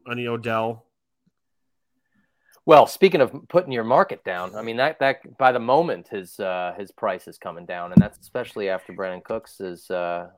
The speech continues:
Speaker 2: apparently going to the Cowboys. So that kind of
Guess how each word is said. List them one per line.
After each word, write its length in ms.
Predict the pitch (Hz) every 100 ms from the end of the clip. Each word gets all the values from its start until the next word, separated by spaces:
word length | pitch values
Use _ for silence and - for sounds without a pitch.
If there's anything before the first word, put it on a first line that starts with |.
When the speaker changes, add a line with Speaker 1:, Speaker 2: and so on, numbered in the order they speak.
| -
Speaker 2:
apparently 400 | 87 98 87 90
going 320 | 90 90 87 -
to 280 | 90 85 85
the 80 | 90
Cowboys. 560 | - 90 87 82 80
So 240 | - - 87
that 300 | 92 101 - -
kind 300 | 104 101 95
of 180 | 87 80